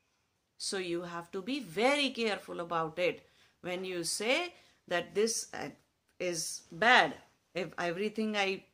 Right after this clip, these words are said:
earn or everything, either I get robbed or some people just don't pay me, or I don't get the salary I deserve,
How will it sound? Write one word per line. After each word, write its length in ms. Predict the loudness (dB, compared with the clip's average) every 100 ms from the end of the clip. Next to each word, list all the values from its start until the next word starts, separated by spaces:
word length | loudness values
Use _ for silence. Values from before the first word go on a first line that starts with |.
| 2
earn 340 | 6 6 4
or 160 | 0 2
everything, 520 | 0 -2 -4 -4 -4
either 280 | -4 -2 2
I 160 | 2
get 300 | 2 -2 -2
robbed 480 | 0 6 8 6 4
or 140 | -2 -2
some 200 | -4 -6
people 280 | -8 -8
just 260 | -8 -8 -6
don't 240 | -6 -6
pay 220 | -2 -2 0
me, 400 | 0 -2 -2 -8 -20 -20 -6
or 140 | 0 4
I 120 | 4
don't 240 | 2 0
get 180 | 0 0
the 100 | -2
salary 480 | 2 2 2 0 2
I 100 | 2
deserve, 520 | 0 0 4 4 4